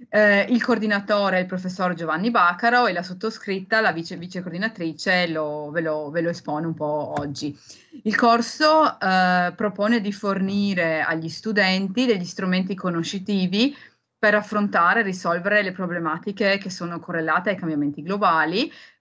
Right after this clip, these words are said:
per valutarle le loro implicazioni sociali, economiche e tecnologiche soprattutto.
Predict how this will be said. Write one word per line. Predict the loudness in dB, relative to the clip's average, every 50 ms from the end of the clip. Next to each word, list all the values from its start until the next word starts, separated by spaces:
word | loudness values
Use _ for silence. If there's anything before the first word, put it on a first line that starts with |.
| _ 2
per | 2 2 4
valutarle | 2 0 0 0 -2 -2 2 2 2 2 2 0 -2
le | -2 -2
loro | 0 0 -2 0 -2 -2
implicazioni | -2 -4 -6 -8 -8 -8 -8 -8 -6 -6 -6
sociali, | -2 -4 -4 -4 -2 0 2 4 4 4 2 0 0 0 0
economiche | 0 0 -4 -4 -2 -2 0 0 0 0 -2 -2 -4 -4
e | -6
tecnologiche | -8 -8 -6 -4 -2 -2 -2 -2 -2 -4 -4 -6 -8 -10 -10 -14
soprattutto. | -14 -14 -14 -14 -14 -14 -12 -8 -10 -8 -2 -2 -2